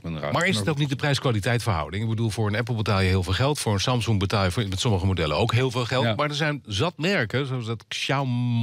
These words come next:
Speaker 1: Xiaomi,
Speaker 2: of zo,
Speaker 1: ja, Xiaomi, Oppo.
Speaker 2: die, die
Speaker 1: Ja.
Speaker 2: maken hele goede toestellen voor beduidend minder geld.
Speaker 1: Klopt. En die halen hun, eh, geld eigenlijk weer terug door advertenties, eh, door je telefoon te plaatsen.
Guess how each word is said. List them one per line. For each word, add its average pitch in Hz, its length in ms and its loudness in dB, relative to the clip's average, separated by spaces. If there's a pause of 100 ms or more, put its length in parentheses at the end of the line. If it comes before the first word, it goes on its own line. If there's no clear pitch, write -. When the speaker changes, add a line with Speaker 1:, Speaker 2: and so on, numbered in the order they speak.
Speaker 1:
Xiaomi, 104 180 2
Speaker 2:
of 98 60 2
zo, 101 140 -2
Speaker 1:
ja, 104 180 4
Xiaomi, 104 400 4
Oppo. 98 440 0 (120)
Speaker 2:
die, 139 260 -2
die 143 100 -4
Speaker 1:
Ja. 143 60 0
Speaker 2:
maken 139 320 2
hele 220 240 2
goede 185 200 -2
toestellen 175 600 0
voor 151 240 -2
beduidend 147 440 0
minder 127 560 2
geld. 196 360 -4 (240)
Speaker 1:
Klopt. - 400 0
En 92 100 0
die 101 220 4
halen 110 280 2
hun, 110 300 2
eh, 104 100 -4 (360)
geld 110 240 -2
eigenlijk 110 240 -2
weer 104 100 0
terug 101 200 0
door 98 140 2
advertenties, 110 640 -2
eh, 80 240 0
door 80 120 0
je 80 60 0
telefoon 80 340 0
te - 80 -4
plaatsen. - 400 -6